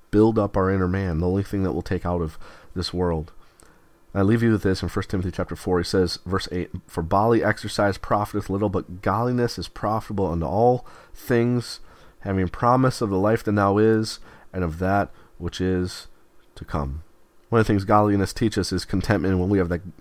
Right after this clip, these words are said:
when we have all of godliness with contentment, it's a great gain for us. And although we might not have it easy in this life,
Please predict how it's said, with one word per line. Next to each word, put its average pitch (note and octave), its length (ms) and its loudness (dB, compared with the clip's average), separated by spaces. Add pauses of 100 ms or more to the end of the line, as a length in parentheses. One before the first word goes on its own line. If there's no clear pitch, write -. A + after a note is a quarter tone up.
when F#2+ 120 0
we F#2 120 2
have G#2 360 2 (200)
all A2 240 4
of F#2+ 100 -2
godliness F#2 540 0 (280)
with G2+ 220 0
contentment, F2+ 600 -2 (260)
it's G#2 180 -6
a G2 40 -6
great F#2+ 300 -6
gain F#2 220 -4
for D#2 260 -6
us. - 320 -10 (720)
And F2 120 -2
although G2 280 2
we A2+ 120 2
might G#2+ 280 2 (320)
not G#2 320 0
have G#2+ 360 -4
it - 160 -2
easy G#2+ 560 0
in F2+ 180 -2
this G2 260 -4
life, E2+ 580 -6